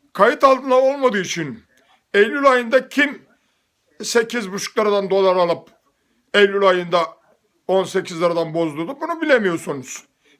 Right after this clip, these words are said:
Bilemediğiniz gibi vergi de alamıyorsunuz. Adam onu Ka-, Kasım ayında aldı, hemen Kasım ayından bozdurdu. Ee, Eylül ayında alıp Aralık'ta mı bozdurdu? Bunu bilemediğiniz için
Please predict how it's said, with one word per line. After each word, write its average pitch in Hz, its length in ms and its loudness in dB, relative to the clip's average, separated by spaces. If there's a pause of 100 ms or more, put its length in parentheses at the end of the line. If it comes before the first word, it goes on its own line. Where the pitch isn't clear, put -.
Bilemediğiniz 220 640 2
gibi 254 380 -6
vergi 320 280 4
de 320 60 6
alamıyorsunuz. 175 840 -2 (600)
Adam 226 320 2
onu 208 280 -2 (540)
Ka-, - 220 -8
Kasım 226 360 0
ayında 202 300 2
aldı, 185 180 2
hemen 208 280 0
Kasım 220 340 -2
ayından 208 380 0
bozdurdu. 160 560 -2 (800)
Ee, 160 540 -2 (800)
Eylül 208 320 2
ayında 202 360 2
alıp 202 280 0 (420)
Aralık'ta 202 520 2
mı 254 160 -2
bozdurdu? 190 720 0 (400)
Bunu 311 180 -4
bilemediğiniz 180 580 0
için 269 440 -6